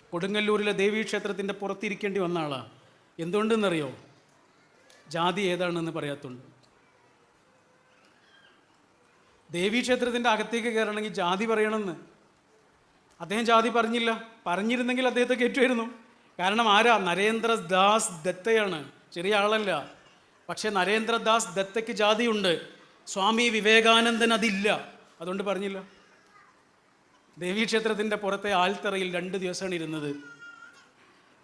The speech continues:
ഇതേ ആൾ അമേരിക്കയിൽ പോയിട്ട് എന്താ പറഞ്ഞേ? സഹോദരീ സഹോദരന്മാരെയാണ്. അല്ലേ? കൊളംബസ് ഹാളിലിരിക്കുന്ന ആയിരത്തി ഇരുന്നൂറ് ആളുകളെയും അത്ര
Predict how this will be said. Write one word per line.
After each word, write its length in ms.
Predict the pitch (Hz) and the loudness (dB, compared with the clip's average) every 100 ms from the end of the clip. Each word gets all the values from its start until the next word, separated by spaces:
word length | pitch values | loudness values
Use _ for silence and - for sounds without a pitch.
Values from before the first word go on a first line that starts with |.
| _ _ _ _ _ _ _ _ _ _ _ _ _ _ - _ _ _ _ _ _ - 147 | _ _ _ _ _ _ _ _ _ _ _ _ _ _ -20 _ _ _ _ _ _ -16 -6
ഇതേ 160 | 165 190 | -2 0
ആൾ 80 | 190 185 | 2 0
അമേരിക്കയിൽ 340 | 175 185 208 | -2 -6 -6
പോയിട്ട് 180 | 202 196 | -6 -4
എന്താ 120 | 190 196 | -4 -4
പറഞ്ഞേ? 220 | 185 190 196 - - _ _ _ _ - | -4 -4 -6 -14 -20 _ _ _ _ -12
സഹോദരീ 380 | 156 170 180 185 180 | -6 -4 -4 -4 -4
സഹോദരന്മാരെയാണ്. 720 | 156 156 151 151 143 139 131 123 _ _ _ _ _ _ _ _ _ _ - | -4 -4 -6 -8 -8 -10 -12 -18 _ _ _ _ _ _ _ _ _ _ -8
അല്ലേ? 160 | 175 143 - - - - | -6 -6 -10 -20 -20 -8
കൊളംബസ് 400 | 165 190 202 196 | -6 -2 0 4
ഹാളിലിരിക്കുന്ന 540 | 185 196 196 190 190 196 180 | 4 4 0 -2 -2 2 2
ആയിരത്തി 300 | 202 202 208 | 2 0 -2
ഇരുന്നൂറ് 320 | 190 190 196 190 | -4 -2 0 0
ആളുകളെയും 480 | 190 202 202 208 240 285 - - - 180 | 0 0 2 2 2 -2 -6 -18 -12 -10
അത്ര 200 | - 233 | -4 0